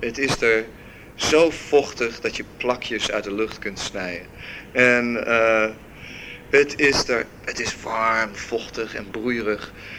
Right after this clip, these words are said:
Dus ja, je kunt je voorstellen, het is er supergroen en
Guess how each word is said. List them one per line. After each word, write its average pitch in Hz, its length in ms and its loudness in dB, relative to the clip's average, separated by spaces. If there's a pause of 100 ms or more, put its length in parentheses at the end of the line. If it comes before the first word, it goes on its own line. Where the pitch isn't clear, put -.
(140)
Dus 117 540 0
ja, 107 200 2
je 107 200 -2
kunt 107 180 -8
je - 60 -10
voorstellen, 107 760 -2 (320)
het 120 140 -8
is 123 120 -2
er 107 80 -4
supergroen 113 1120 -2
en 95 160 -10